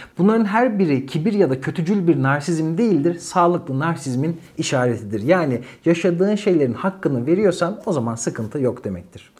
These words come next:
İkinci olarak bahsetmek istediğim narsizm türü gösterişli narsistler. Bu insanlar ilk bakışta çok çekici olabilir, çok havalı olabilir, çok etkileyici olabilir.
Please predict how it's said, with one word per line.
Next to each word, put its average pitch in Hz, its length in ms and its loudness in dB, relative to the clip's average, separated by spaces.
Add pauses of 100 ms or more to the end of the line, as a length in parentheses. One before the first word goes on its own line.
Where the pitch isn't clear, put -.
(120)
İkinci 208 320 4
olarak 185 300 4
bahsetmek 165 480 -2
istediğim 139 380 -2
narsizm 160 520 -2
türü 170 380 2
gösterişli 139 640 -2
narsistler. 117 720 -2
Bu 311 100 6
insanlar 175 640 0
ilk 277 220 -2
bakışta 151 440 -2 (240)
çok 247 240 -2
çekici 170 340 4
olabilir, 170 460 6
çok 180 160 -4
havalı 139 340 2
olabilir, 165 540 4 (180)
çok - 200 -8
etkileyici 143 560 2
olabilir. 95 440 0